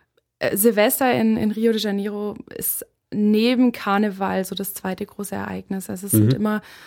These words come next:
Speaker 1: es waren, glaub ich, als wir dort waren, sieben Millionen Menschen dort und es wird alles am Strand gefeiert und, ähm, also wir haben auch extra noch verlängert. Wir wollten eigentlich nicht so lang bleiben und
Speaker 2: Mhm.
Speaker 1: haben gesagt, das müssen wir unbedingt noch mitnehmen.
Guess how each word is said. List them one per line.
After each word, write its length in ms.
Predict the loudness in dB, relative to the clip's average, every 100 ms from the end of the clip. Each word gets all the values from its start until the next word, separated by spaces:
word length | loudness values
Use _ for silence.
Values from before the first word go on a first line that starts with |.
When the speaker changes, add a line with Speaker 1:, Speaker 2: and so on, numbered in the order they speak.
| -20
Speaker 1:
es 140 | -10 -4
waren, 100 | -2
glaub 140 | -4
ich, 100 | -4
als 160 | -6 -6
wir 60 |
dort 260 | -6 -8 -8
waren, 420 | -8 -6 -6 -10 _ _ _ -8
sieben 280 | 2 6 6
Millionen 360 | 4 0 -2 -4
Menschen 380 | -4 -4 -4 -4
dort 380 | -6 -14 -16 -8
und 300 | -6 -6 -6
es 140 | 0
wird 200 | 0 0
alles 240 | 0 0
am 100 | -2
Strand 360 | -2 -2 -2 -2
gefeiert 600 | -6 -6 -2 0 -2 -4
und, 580 | -8 -6 -4 -4 -6 -10 -20 -20 -20 _
ähm, 400 | 0 2 4 2
also 120 | 2 4
wir 80 | 4
haben 80 | 4
auch 80 |
extra 260 | 2 0 2
noch 160 | 0 0
verlängert. 480 | 0 2 2 0
Wir 100 | -4
wollten 220 | -8 -8 -8
eigentlich 220 | -10 -10
nicht 120 | -14
so 80 | -14
lang 200 | -14 -12
bleiben 240 | -12 0
und 80 | 2
Speaker 2:
Mhm. 40 | 4
Speaker 1:
haben 40 |
gesagt, 240 | 2 -4
das 140 | -4 -2
müssen 200 | 0 0
wir 60 |
unbedingt 280 | 0 -2 -4
noch 120 | -8
mitnehmen. 380 | -10 -12 -10 -12